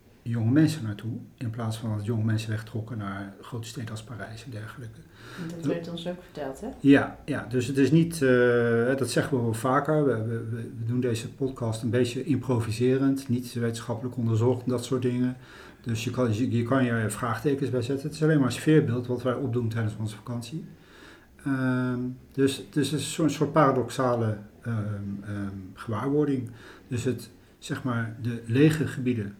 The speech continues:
Speaker 1: stromen leger, maar de steden die er zijn, trekken weer jonge mensen aan. Omdat die komen vanuit de nog grotere steden waar vaak van alles aan de hand is. En daar
Speaker 2: Mhm.
Speaker 1: zijn mensen wel soort van een beetje klaar mee.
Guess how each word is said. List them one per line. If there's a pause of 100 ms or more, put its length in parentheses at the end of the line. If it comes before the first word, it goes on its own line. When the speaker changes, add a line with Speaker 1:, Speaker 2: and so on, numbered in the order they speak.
Speaker 1:
stromen
leger,
maar
de
steden
die
er
zijn, (240)
trekken
weer
jonge
mensen
aan. (520)
Omdat (120)
die
komen
vanuit (120)
de
nog
grotere
steden
waar
vaak
van
alles
aan
de
hand
is.
En
daar
Speaker 2:
Mhm.
Speaker 1:
zijn
mensen
wel (440)
soort
van
een
beetje
klaar
mee.